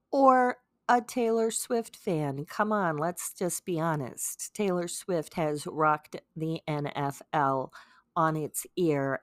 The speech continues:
and I'm in awe of how many followers Taylor Swift has.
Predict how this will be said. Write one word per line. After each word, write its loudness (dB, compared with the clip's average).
and -2
I'm 0
in 2
awe 0
of 0
how -4
many 0
followers 0
Taylor 0
Swift -4
has. -4